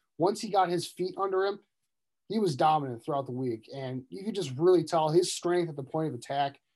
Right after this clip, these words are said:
his ability to anchor against bigger guys, really impressive stuff there that we saw throughout the week. And there are multiple plays that you can look at to where during the run,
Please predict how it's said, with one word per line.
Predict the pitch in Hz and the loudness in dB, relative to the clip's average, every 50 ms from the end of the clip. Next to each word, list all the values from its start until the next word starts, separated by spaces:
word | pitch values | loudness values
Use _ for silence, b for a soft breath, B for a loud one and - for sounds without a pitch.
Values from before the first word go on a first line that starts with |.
| _ _ _ _ _ _ | _ _ _ _ _ _
his | - 180 185 | 2 4 4
ability | 190 156 170 185 185 180 170 | 4 4 6 6 8 8 6
to | 156 143 - - | 4 0 -4 -4
anchor | 160 160 165 156 - 165 151 | -4 -2 -2 -2 -2 -2 -2
against | 143 139 151 143 127 127 _ | -2 -2 -4 -6 -6 -8 _
bigger | - 160 156 151 156 151 | -4 -2 -2 -2 -2 -2
guys, | 139 143 139 147 147 143 143 139 139 - _ _ _ _ _ _ _ _ - | -2 0 0 2 2 0 -2 -4 -8 -12 _ _ _ _ _ _ _ _ -4
really | 147 165 208 220 214 196 | 0 4 4 6 6 6
impressive | 180 165 165 - 170 156 156 - 123 | 4 2 0 0 0 0 -2 -4 -10
stuff | - - - 131 127 127 | -8 -4 -4 -4 -4 -4
there | - 131 123 123 | -4 -4 -4 -2
that | 127 123 | -4 -4
we | 127 131 | -6 -6
saw | 131 - 147 135 135 | -6 -4 -2 -2 -2
throughout | 131 - - 131 - 131 131 131 131 | -4 -6 -10 -8 -6 -4 -6 -4 -4
the | 135 | -6
week. | 120 123 131 131 127 120 - | -4 -4 -4 -4 -4 -6 -8
And | 127 117 123 120 _ _ _ _ _ _ - | -10 -12 -12 -14 _ _ _ _ _ _ 4
there | 185 190 208 | 4 4 4
are | 185 190 180 | 4 4 2
multiple | 175 170 165 175 180 180 180 170 165 160 147 | 4 4 4 4 4 2 2 0 -2 -2 -2
plays | - - 160 156 151 143 | -2 -2 0 0 0 -2
that | 139 127 | -4 -6
you | 135 147 | -6 -6
can | 151 - 139 | -4 -4 -4
look | 135 139 151 151 - | -2 -2 -4 -6 -6
at | 135 131 127 123 113 - _ _ _ _ - | -8 -6 -6 -6 -6 -8 _ _ _ _ -14
to | - 160 | -12 -8
where | 147 147 156 160 143 143 139 | -4 -4 -2 -2 -2 -4 -4
during | 135 139 165 170 170 156 | -2 0 0 2 2 0
the | 151 | 0
run, | 143 160 160 156 147 | 0 0 0 -2 -2